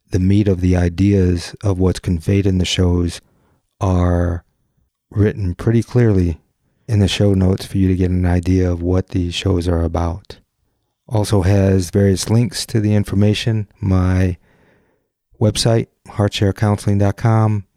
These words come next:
and my Facebook page, Relationships Let's Talk About It, which you're very welcome to communicate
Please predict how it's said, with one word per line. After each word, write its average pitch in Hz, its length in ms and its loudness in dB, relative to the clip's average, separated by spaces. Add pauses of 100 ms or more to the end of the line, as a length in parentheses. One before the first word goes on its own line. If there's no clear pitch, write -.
(300)
and 92 540 0
my 87 380 -4
Facebook - 480 -4
page, 82 480 -6 (560)
Relationships 92 680 -4
Let's 90 200 -4
Talk 95 260 -4
About 90 280 -2
It, 87 140 -4 (120)
which - 580 -2 (400)
you're 87 180 -2
very 101 340 2
welcome 95 520 0
to 87 300 0
communicate 98 720 0